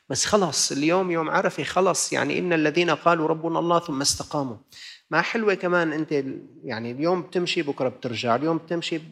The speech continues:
بكرة بترجع، بعد عشر سنين تلاقي حالك نفس المكان، تقرب لك عشر خطوات ترجع لك خمسة، تقرب لك خطوتين ترجع سبعة. بنلاقي حالنا بمكان. ترك الحرام. مرة تانية أن تزل قدمك، معلش،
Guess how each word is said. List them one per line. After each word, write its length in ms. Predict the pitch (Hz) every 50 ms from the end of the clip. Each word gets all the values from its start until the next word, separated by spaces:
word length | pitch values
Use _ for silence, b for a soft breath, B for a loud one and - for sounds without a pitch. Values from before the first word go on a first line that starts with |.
| - -
بكرة 180 | - - 160 143
بترجع، 440 | - - - 147 135 120 127 117 - - B B B B B B B _ -
بعد 160 | 151 156 160
عشر 220 | 175 170 - 208
سنين 220 | 180 - 196 190 185
تلاقي 200 | - 165 147 156
حالك 300 | - 185 185 160 - 185
نفس 220 | 180 - - -
المكان، 440 | 180 170 165 160 - 151 135 123 117 - - _ _ _ _ _ -
تقرب 320 | - - - - 170 175
لك 160 | 180 165 -
عشر 180 | 160 160 - 170
خطوات 560 | 147 - 165 147 - 170 165 170 170 170 -
ترجع 240 | 143 127 127 127 131
لك 200 | 139 131 123 -
خمسة، 440 | - - 123 117 110 - 107 98 95 - _ -
تقرب 260 | 139 139 156 165 160
لك 100 | 156 -
خطوتين 460 | - 165 - 156 147 - 170 165 160
ترجع 280 | - 143 139 143 135 135
سبعة. 440 | - - 139 117 104 104 101 - _ _ _ _ _ _ _ _ _ _ _ _ - - _
بنلاقي 300 | 160 151 160 185 185 180
حالنا 300 | 165 - 190 190 185 180
بمكان. 500 | 160 160 151 151 143 - 156 139 123 117 117 b b b b b b b b _ _
ترك 280 | - 190 185 190 - 180
الحرام. 500 | 139 - - 131 123 117 104 101 110 - - _ _ b b b b b b
مرة 260 | 165 175 196 196 185
تانية 340 | 180 185 180 165 160 147 139
أن 100 | 156 151
تزل 400 | - 170 156 170 208 208 196 180
قدمك، 580 | 170 - 196 185 190 185 185 180 175 180 - 170
معلش، 720 | 160 147 - 123 113 104 101 - - - - - - -